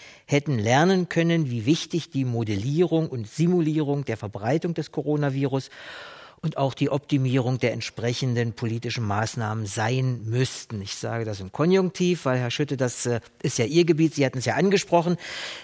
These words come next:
So richtig ist das aber, hat man so das Gefühl, nicht angekommen, obwohl Sie all diese Modelle, wie Sie gerade sagten, hatten.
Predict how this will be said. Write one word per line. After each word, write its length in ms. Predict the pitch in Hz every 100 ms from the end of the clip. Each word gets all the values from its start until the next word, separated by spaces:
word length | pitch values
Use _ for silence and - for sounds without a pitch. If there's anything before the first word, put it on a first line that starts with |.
| -
So 140 | 135 139
richtig 480 | 180 190 - 196
ist 200 | 196 -
das 240 | 180 175 -
aber, 580 | 160 165 160 156 - - 151 -
hat 260 | 135 156 -
man 180 | 165 160
so 120 | 156
das 220 | 156 147
Gefühl, 440 | 151 - 160 156 -
nicht 560 | 139 139 170 - - -
angekommen, 1400 | 147 160 160 170 165 - _ _ _ _ - 180 185 190
obwohl 840 | - 151 127 127 151 165 175 165 - -
Sie 460 | 156 143 170 175 - -
all 220 | 147 160
diese 360 | 156 170 160
Modelle, 460 | 143 147 135 147 165
wie 120 | 160
Sie 100 | 156
gerade 260 | 147 143 151
sagten, 500 | 139 147 - 165 156 _ _
hatten. 340 | - 170 123